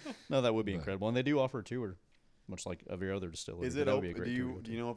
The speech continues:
Speaker 3: if it, is it, wonder if it's open back up now?
Speaker 2: Mm.
Speaker 1: I'm not sure right
Speaker 3: Yeah.
Speaker 1: now with covid and everything going on, making
Speaker 3: Yeah.
Speaker 1: everything crazy. But
Speaker 3: Well, I'd, li-, I'd like to once we, uh, once we, everything opens up back, uh, all the way up. We, we should definitely
Speaker 1: Mm-hmm.
Speaker 3: go up to, uh, for, for one, Rabbit Hole's gonna be a very,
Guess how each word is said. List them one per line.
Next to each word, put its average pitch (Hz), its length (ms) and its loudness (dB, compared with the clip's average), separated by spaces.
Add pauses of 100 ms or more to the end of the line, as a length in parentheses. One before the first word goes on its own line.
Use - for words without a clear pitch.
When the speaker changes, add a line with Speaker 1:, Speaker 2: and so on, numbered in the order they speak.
Speaker 3:
if - 40 -10
it, 104 120 -2
is 101 100 -10
it, 107 80 -8
wonder 120 200 -6
if 127 60 -12
it's 123 140 -12
open 110 280 -4
back 110 220 -6
up 110 180 -4
now? 98 260 -8 (280)
Speaker 2:
Mm. 90 140 -8 (380)
Speaker 1:
I'm 90 140 2
not 87 160 2
sure 92 340 -2 (240)
right 95 180 -2
Speaker 3:
Yeah. 98 160 -2
Speaker 1:
now 98 100 -2
with 92 160 -8
covid 101 280 -2
and 95 140 -4
everything 98 260 -6
going 101 180 -4
on, 107 180 -6 (160)
making 104 160 -6
Speaker 3:
Yeah. 104 60 -2
Speaker 1:
everything 98 160 -4
crazy. 101 340 -6
But 98 140 -10 (240)
Speaker 3:
Well, 110 160 -8
I'd, 113 60 -8
li-, 107 140 -2 (120)
I'd 110 60 -6
like 104 240 -6
to 98 120 -10
once 92 260 -10
we, 95 220 -10 (120)
uh, 85 60 -12 (480)
once 104 300 -12
we, 92 120 -12
everything 92 300 -12
opens 90 300 -12
up 87 100 -10
back, 87 260 -12
uh, 80 320 -16
all 95 140 -8
the 90 60 -6
way 87 220 -10
up. 85 180 -8
We, 87 180 -14 (140)
we 95 120 -12
should - 220 -20
definitely 87 440 -6
Speaker 1:
Mm-hmm. 113 220 0
Speaker 3:
go 82 80 -4
up 80 180 -12
to, - 140 -18
uh, - 40 -14
for, 139 180 -10 (340)
for 127 120 -12
one, 120 260 -6
Rabbit 92 240 -6
Hole's 90 180 -10
gonna 90 160 -12
be 87 160 -10
a 85 60 -6 (140)
very, 92 380 -6